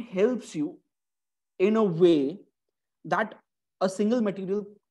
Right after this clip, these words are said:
won't be able to. So let's say today your car is working because of a combination of spare parts. It is not only your steering wheel or it's not only your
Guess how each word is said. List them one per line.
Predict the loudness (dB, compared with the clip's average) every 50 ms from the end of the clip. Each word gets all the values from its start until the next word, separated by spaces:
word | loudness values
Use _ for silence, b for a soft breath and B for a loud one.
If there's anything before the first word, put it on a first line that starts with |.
| _
won't | -16 -8 -4 -2 -2 -2 -2 -4
be | -6 -6 -8 -6 -4
able | -4 -2 -2 -2 -4 -4
to. | -6 -10 -16 -18 _ _ _ _ _ _ _ _ _ _ _ _ _ _
So | _ -2 0
let's | 2 2 0 0 0 2
say | 2 2
today | 2 2 0 0 0 4
your | 4 2 2
car | 2 2 4 4 6 6
is | 4 4 4
working | 2 2 2 0 -2 -4 -4
because | -4 -4 -4 -4 -4
of | -6 -6 -8
a | -8
combination | -2 0 0 2 2 -2 -4 -4 -6 -8 -8 -8
of | -8 -10
spare | -8 -4 -2 0 0 0
parts. | -2 -4 -6 -6 -8 -12 -8
It | -4 -2 -2
is | -2 -2
not | -2 -2 0 -2 -2 -2 -4
only | -4 -2 -2 0 0
your | 0 0
steering | -2 -2 -2 2 2 2 2 0 -4 -6
wheel | -6 -6 -8 -8 -6
or | -4 -4 -4
it's | -4 -4 -6
not | -4 -4 -2 -2
only | -4 -4 -2
your | -2 -2 -2